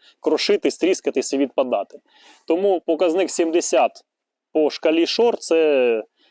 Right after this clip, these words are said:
добра позначка і добра якість у шини. Боковинка завжди менше, тому що вона повинна бути більш еластична.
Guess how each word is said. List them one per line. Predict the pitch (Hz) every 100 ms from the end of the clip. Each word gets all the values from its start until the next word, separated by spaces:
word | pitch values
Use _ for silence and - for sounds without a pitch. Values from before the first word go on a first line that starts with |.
| _ 123
добра | 127 170 147 135 120 _ _ _ _ _ _ _ _ -
позначка | 156 135 123 - 117
і |
добра | 120 135 123
якість | 123 101 113 - 107
у |
шини. | - 113 - _ _ _ _
Боковинка | 262 196 220 208 202 156 - 107
завжди | 117 185 160 160 160
менше, | 160 208 196 - 156
тому | 147 160
що | 156 156
вона | 160 165
повинна | 151 151 165 139
бути | 131 151 131
більш | 127 160 151 - 151
еластична. | 143 135 - 190 196 - 185